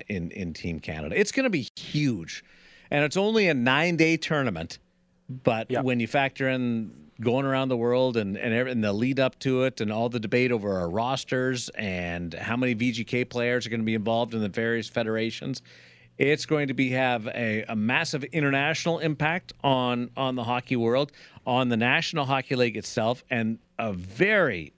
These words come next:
Speaker 1: heavy influence on the V G K from, uh, Pete DeBoer, uh, Misha Donskov, uh, on the coaching side for Team Canada, who are involved in, in that federation,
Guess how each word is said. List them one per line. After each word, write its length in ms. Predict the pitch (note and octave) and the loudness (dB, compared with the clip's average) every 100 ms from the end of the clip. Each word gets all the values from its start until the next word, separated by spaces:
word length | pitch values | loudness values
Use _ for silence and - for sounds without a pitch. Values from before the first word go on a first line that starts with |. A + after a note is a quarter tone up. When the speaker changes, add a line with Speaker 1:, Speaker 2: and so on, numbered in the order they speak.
| - | -14
Speaker 1:
heavy 360 | - D#3 B2+ | -2 0 0
influence 600 | A#2 C3+ B2 B2 B2 B2+ - | -4 -2 -2 -2 -2 -2 -4
on 200 | C3 B2+ | -2 -2
the 60 | A2+ | 0
V 140 | B2 | -2
G 160 | D#3+ D#3+ | -2 -6
K 280 | - F2+ F2+ - - - | -6 -6 -6 -10 -16 -4
from, 160 | A2+ - - - | -4 -4 -12 -2
uh, 140 | A#2+ G2+ | 0 0
Pete 240 | - E3 | -2 -4
DeBoer, 400 | D3+ C3+ C3+ D3 - - - | -2 0 2 0 -2 -20 -4
uh, 120 | G#2+ G#2+ | 0 2
Misha 240 | C#3+ - | 2 0
Donskov, 680 | C3 B2 B2+ - B2+ C3 B2+ _ _ - | 0 0 -2 0 4 4 0 _ _ -2
uh, 60 | |
on 240 | A2 A2 G#2+ | 0 0 -4
the 60 | |
coaching 360 | - C3+ C3 B2+ | 0 0 0 -2
side 340 | - A#2+ C3 | 2 2 0
for 140 | - G#2 | -4 -6
Team 240 | - A2+ | -2 -2
Canada, 480 | - A2+ A#2 B2 B2 | 0 -2 0 -2 -2
who 140 | A#2+ | 0
are 80 | A2+ | 0
involved 360 | G#2 A2+ A2+ A2 | 2 2 2 -2
in, 320 | G#2+ G#2 G#2 | -2 -2 -2
in 180 | A2+ G2 | -2 0
that 180 | A2+ A#2+ | 0 0
federation, 580 | B2 A#2 A2+ A2+ B2+ | -2 0 0 0 -2